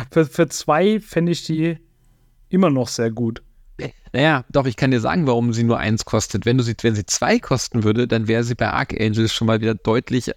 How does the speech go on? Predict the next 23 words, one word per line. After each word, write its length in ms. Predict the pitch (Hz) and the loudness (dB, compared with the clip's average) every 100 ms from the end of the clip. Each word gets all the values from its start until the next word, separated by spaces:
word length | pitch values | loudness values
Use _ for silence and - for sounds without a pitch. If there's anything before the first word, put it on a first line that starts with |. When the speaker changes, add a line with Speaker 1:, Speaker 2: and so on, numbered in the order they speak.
| - | -6
Speaker 2:
absurder. 520 | 110 117 117 104 - _ _ - _ _ - - - - | -4 0 2 0 -6 _ _ -20 _ _ -20 -20 -20 -4
Speaker 1:
Oh 100 | 160 | 2
ja, 220 | 151 131 | 4 4
weil 120 | 127 127 | 2 -2
ich 100 | - | 0
dann 120 | 123 | -2
zwei 200 | - 131 | 2 0
Schaden 320 | - 131 123 | 2 -2 -2
schieße. 400 | - 135 120 151 - - - - - | -2 -4 -2 -6 -8 -20 -20 -14 -2
Speaker 2:
Ja, 140 | 127 - _ - | 0 0 _ -10
das 180 | - 107 | -2 -2
ist 160 | 139 - | -2 -2
halt, 180 | 143 - _ - | -2 -4 _ -10
das 160 | - 120 | -4 0
ist 220 | 202 - | 0 0
tatsächlich, 600 | 147 - 170 180 226 - | -4 0 -2 0 -2 -2
ähm, 760 | 220 220 208 190 190 190 190 151 | 2 4 4 2 2 2 2 0
so 100 | 170 | 0
eine 140 | 165 | 2
Sache 280 | 139 190 110 | 0 0 -2
bei 140 | 107 | -2
ihm, 180 | 107 107 | -4 -2
ne? 240 | 104 127 | -2 -4